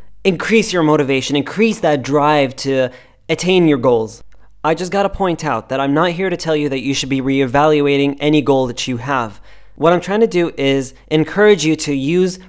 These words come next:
proper keywords so that achieving those goals is much easier, and then you don't feel overwhelmed if you don't achieve them, and then you think that life is too tough, or that your goals are too difficult,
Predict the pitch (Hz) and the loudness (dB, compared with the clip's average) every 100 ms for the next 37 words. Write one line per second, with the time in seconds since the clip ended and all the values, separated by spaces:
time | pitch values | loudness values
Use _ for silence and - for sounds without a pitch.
0 | - 180 196 233 226 170 147 135 135 - | -8 0 0 0 -2 -4 -2 0 -2 -2
1 | 156 160 - - 160 - 214 233 190 175 | 0 0 -2 -6 -2 2 4 4 4 2
2 | 139 156 156 139 127 147 165 - 160 139 | 4 4 4 2 -2 2 0 0 -4 -4
3 | 120 120 139 156 156 151 156 165 156 175 | -4 -4 -2 0 2 0 0 -2 -4 -4
4 | 156 - 156 151 135 151 185 151 123 - | -4 -4 -2 0 2 2 4 2 0 -6
5 | - - 151 147 151 143 139 196 214 151 | -20 -8 -4 0 4 4 2 -2 -4 -4
6 | 131 120 - - 170 175 170 165 151 185 | -4 -4 -8 -6 0 2 2 -2 -4 -2
7 | 175 - 135 139 139 - - _ - 135 | -2 -2 0 0 -2 -8 -20 _ -6 -4
8 | 131 131 123 - 127 - 220 220 - - | -4 -6 -12 -10 -10 -2 2 2 0 -10
9 | - - 135 135 131 131 139 131 127 - | -20 -4 -2 0 -4 -4 -4 -2 -6 -6
10 | 127 117 214 208 202 190 185 | -4 -2 -2 -2 -2 -2 -2